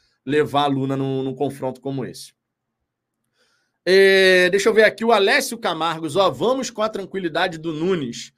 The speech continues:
e seremos campeões vencendo os cinco e deixar a bruxa, <laughs> Flamengo, desesperados." Cara, eu sinceramente não tô nem aí pro Flamengo, cara. Eu tô olhando só pra cima. A única equipe que me preocupa nesse momento é o Palmeiras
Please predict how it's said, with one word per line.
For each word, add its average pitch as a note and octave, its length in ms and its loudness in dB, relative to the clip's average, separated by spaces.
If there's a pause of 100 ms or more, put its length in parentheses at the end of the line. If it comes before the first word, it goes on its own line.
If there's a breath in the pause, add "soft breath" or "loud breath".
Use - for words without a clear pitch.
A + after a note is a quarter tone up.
(220)
e B2 60 -18
seremos F3 400 -2
campeões F3 460 -6
vencendo E3 600 -10
os F3+ 340 -10
cinco D3 460 -4 (300)
e C3 60 -18
deixar D3 420 -2
a E3 220 2
bruxa, D#3 600 -4
<laughs> - 40 -20
Flamengo, G3+ 540 -2
desesperados." E3 680 -4 (600)
Cara, B3 500 6
eu D4 200 -6
sinceramente G3+ 680 -8
não G3 120 -14
tô G3 200 -4
nem F#3+ 260 -4
aí E3 180 -4
pro D3 140 -18
Flamengo, A#2+ 520 -12
cara. B2+ 220 -10
Eu C3+ 120 -8
tô G3 100 -6
olhando F#3+ 280 -8
só G3+ 260 -12
pra F3 180 -8
cima. D#3 480 -8 (420)
A D3+ 100 -6
única A3+ 260 -2
equipe F#3+ 300 -4
que F3 100 -10
me F3+ 120 -6
preocupa F3 480 -4
nesse E3 240 -8
momento D#3 400 -6
é E3 40 0
o E3 80 0
Palmeiras E3+ 760 -2